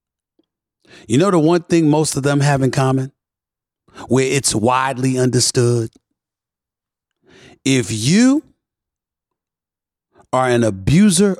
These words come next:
of children, even what some would term the lowest of the low rise up against you because it's almost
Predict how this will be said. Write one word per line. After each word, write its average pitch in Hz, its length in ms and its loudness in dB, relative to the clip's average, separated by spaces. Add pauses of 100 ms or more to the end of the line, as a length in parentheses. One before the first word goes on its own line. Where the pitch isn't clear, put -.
of - 280 -6
children, 92 680 -4 (2500)
even 185 560 0 (1080)
what 139 300 -2
some 196 340 -2
would 170 160 -2
term 151 400 0
the 120 140 -2
lowest 175 640 0
of 135 180 -6
the 135 80 -4
low 117 420 -2 (320)
rise 117 640 -4
up 107 180 -8
against 95 600 -8
you 87 260 -12
because 92 680 -8 (800)
it's 160 220 -2 (100)
almost 202 560 0